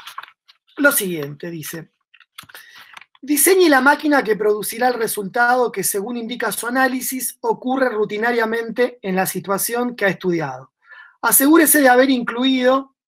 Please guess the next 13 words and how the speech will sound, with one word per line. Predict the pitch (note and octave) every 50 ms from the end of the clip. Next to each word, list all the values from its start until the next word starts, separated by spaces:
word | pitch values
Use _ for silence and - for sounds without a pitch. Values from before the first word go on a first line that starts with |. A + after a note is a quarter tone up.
| _ _ _ _ _ _ _ _ _ _ _ _ _ _ _ _ _ _ _ _ _ _ _ _ _ _ _ _ _ _ _ _ _ _ _ _ _ _ _ _ _ _ _ _ _ _
todas | - D4+ D4+ D4
las | B3+ G3+ -
partes, | - C#4+ C#4+ C4+ B3 - - A3+ A#3 A3+ - - _ _
todos | - B3 B3 A#3
los | A3+ G3+ -
engranajes, | G3+ G3 F#3 F3 F3+ G#3 A#3+ B3+ B3 A3+ - - G3+ F#3
manivelas, | E3+ F3 F3 F3 F3 F3 F#3+ A#3 A#3+ B3 A#3 G#3+ G3 F#3 F3 -
cintas, | - - B3 A#3 A#3 G#3+ G3+ G#3+ F#3 D#3+
botones | E3 F3 D3+ - A3+ A3+ A#3 A3 G3+ F#3 - -
y | G3
otros | G3 G#3 F#3+ - -
accesorios | D#3+ D3+ - D#3+ D3 - - A3+ A3 G3+ G3+ F#3+ -
sociales, | - D3+ - - B3 A#3+ G#3+ G3+ G#3 G#3 G3+ -